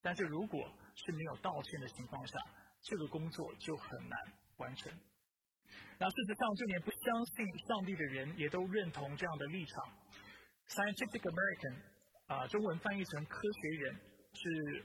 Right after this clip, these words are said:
全球最知名的科普杂志。他在二零一一年一月的播客节目 podcast 当中，他引用了波士顿大学哲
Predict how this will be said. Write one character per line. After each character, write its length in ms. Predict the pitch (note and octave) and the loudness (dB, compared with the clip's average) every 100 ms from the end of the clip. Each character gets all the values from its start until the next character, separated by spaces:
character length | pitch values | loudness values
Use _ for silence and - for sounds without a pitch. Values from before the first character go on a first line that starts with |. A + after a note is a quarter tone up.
| - | -6
全 220 | - F#3 | 0 2
球 200 | F#3+ E3+ | 2 0
最 120 | G#3+ | 0
知 180 | F#3+ G#3 | 0 0
名 160 | G3 D#3 | 2 4
的 140 | D#3 | 2
科 240 | - - A#3 | 2 0 2
普 160 | - C3+ | 0 -2
杂 140 | - - D3+ | 0 0 0
志。 220 | G3 D#3+ - | -2 -4 -2
他 120 | A3 | 2
在 80 | A#3+ | 4
二 180 | C4+ | 4
零 280 | A3+ C#4 G#3 | 4 2 0
一 220 | A#3+ A#3+ | 0 0
一 20 | B3 | 0
年 340 | F3+ D#3 F#3+ - | 2 0 -2 -2
一 120 | G#3+ | 0
月 220 | A3 G3+ | 2 2
的 80 | D3+ C#3+ - - - - | 2 -2 -2 -16 -16 -6
播 200 | G#3+ A3+ | 2 2
客 200 | - - - | 4 0 2
节 200 | D3 C#3+ | 0 0
目 200 | F#3 E3+ - - | 0 -2 -6 2
podcast 640 | F3+ F#3 E3 - - - | 2 2 0 -2 -4 0
当 160 | F3+ F3+ | 2 4
中， 220 | F#3 F#3 - - - - | 2 -2 -8 -14 -14 0
他 140 | A#3 | 2
引 180 | A3+ F#3 | 4 4
用 140 | A3+ G3+ | 4 6
了 80 | F3 D#3 - - - | 6 4 -2 -14 0
波 160 | A#3 - | 0 2
士 80 | A#3 | 2
顿 160 | A#3 | 4
大 80 | G3 | 4
学 560 | G3+ E3 D3+ D3+ D#3+ - - - - | 2 0 2 2 0 -8 -20 -20 -4
哲 120 | E3+ | 0